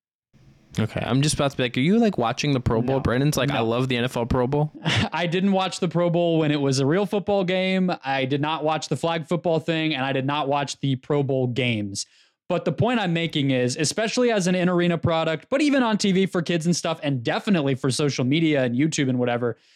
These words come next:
Speaker 2: do your own version of that, N B A. Um, like, Pop a Shot. That would be awesome.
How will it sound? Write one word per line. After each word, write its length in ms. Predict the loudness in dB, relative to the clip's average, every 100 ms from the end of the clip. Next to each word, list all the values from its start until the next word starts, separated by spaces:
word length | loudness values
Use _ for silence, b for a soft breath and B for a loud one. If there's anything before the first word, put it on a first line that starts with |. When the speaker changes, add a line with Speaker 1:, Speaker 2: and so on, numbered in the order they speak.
| b b b _
Speaker 2:
do 260 | 0 4 4
your 220 | 4 2
own 220 | 2 2
version 320 | 2 2 2 0
of 120 | 0
that, 220 | -2 -4
N 160 | -4 0
B 140 | 0
A. 260 | 0 0 -4 _ _ _
Um, 460 | -2 0 0 -2 -6 _ _ _ _ _ _ _ -4
like, 380 | -2 -2 -6 -18 _ -4
Pop 260 | -2 0
a 60 | 0
Shot. 440 | 0 0 -2 -4 _ _ _ _ _ _ _ _ _ _ _ _ _ _ _ _ _ -6
That 180 | -2
would 120 | 0 2
be 120 | 2
awesome. 500 | 0 0 0 0